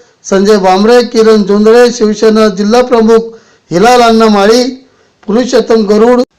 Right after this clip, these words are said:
प्रशांत वाघू, गुलाब पटाईत, महेंद्र सिरसाट, संदीप चव्हाण, संजय जजराज आदी सर्व उपस्थित होते. तसेच आमदार फारुख शाह यांनी सॅनिटाईज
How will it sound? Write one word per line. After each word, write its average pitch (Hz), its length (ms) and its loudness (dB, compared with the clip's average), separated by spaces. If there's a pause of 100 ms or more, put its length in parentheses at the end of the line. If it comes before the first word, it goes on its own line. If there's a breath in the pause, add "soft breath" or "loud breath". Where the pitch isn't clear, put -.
प्रशांत 233 480 -2
वाघू, 220 340 0 (300)
गुलाब 214 260 0
पटाईत, 220 540 0
महेंद्र 220 400 2 (420)
सिरसाट, 226 520 0 (480 soft breath)
संदीप 202 420 -2
चव्हाण, 226 380 2
संजय 214 360 0
जजराज 208 600 0
आदी 240 220 -2
सर्व 254 300 2
उपस्थित 240 520 -2
होते. 170 260 -2 (540 soft breath)
तसेच 254 460 0
आमदार 233 500 0
फारुख 226 320 0
शाह 233 260 0
यांनी 233 380 2 (560 soft breath)
सॅनिटाईज 233 760 0